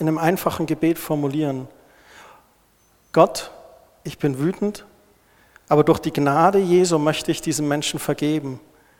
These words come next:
Du hast mir vergeben und ich will ihm vergeben. Durch die Kraft des Kreuzes und durch die Kraft des Blutes Jesu vergebe ich ihm.“ Das ist erstmal dein Teil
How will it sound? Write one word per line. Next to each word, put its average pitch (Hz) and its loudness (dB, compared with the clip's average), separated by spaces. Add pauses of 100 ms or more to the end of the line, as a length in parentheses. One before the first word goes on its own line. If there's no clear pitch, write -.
(580)
Du 156 4
hast 151 4
mir 233 4
vergeben 190 0 (720)
und 160 0
ich - -4
will 151 0
ihm 151 2
vergeben. 127 -4 (600)
Durch - 0
die - -6
Kraft - -2
des - -4
Kreuzes 165 0
und 147 -4
durch 143 -4
die - -14
Kraft - -2
des 143 -4
Blutes 151 -4
Jesu 143 -6
vergebe 143 -10
ich 131 -14
ihm.“ 147 -12 (2750)
Das 185 4
ist 190 2
erstmal 175 6
dein 170 2
Teil 156 -2